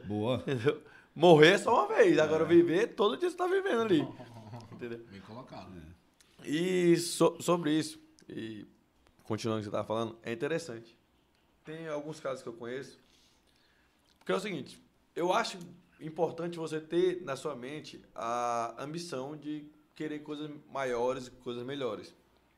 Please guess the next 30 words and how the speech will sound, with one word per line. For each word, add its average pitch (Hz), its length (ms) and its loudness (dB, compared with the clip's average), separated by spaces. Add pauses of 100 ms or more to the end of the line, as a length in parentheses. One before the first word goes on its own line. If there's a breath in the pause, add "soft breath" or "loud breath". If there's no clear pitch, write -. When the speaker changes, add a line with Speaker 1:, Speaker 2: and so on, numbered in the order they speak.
(680 soft breath)
Speaker 2:
Ah, 180 140 2
eu 135 100 0
quero 123 260 -6
ter 139 320 -10
uma 147 200 -8
roupa 127 320 -12
melhor, 127 420 -6
eu 113 80 -8
quero 117 180 -14
ter 131 120 -18
um 127 100 -16
tênis 123 300 -12
melhor, 110 280 -10
eu 117 60 -8
quero 107 180 -14
ter 131 120 -16
um 117 60 -16
carro 113 260 -6
Speaker 1:
Sim. 113 80 -10
Speaker 2:
melhor, 110 200 -10
uma 110 60 -14
casa 113 160 -14
melhor. 113 160 -16 (240 soft breath)
Você - 100 -20
tem 151 80 -6
que 147 80 -14
ter 180 60 -10
essa 175 160 -8
ambição. 170 400 -10
Speaker 1:
Sim. 85 340 -16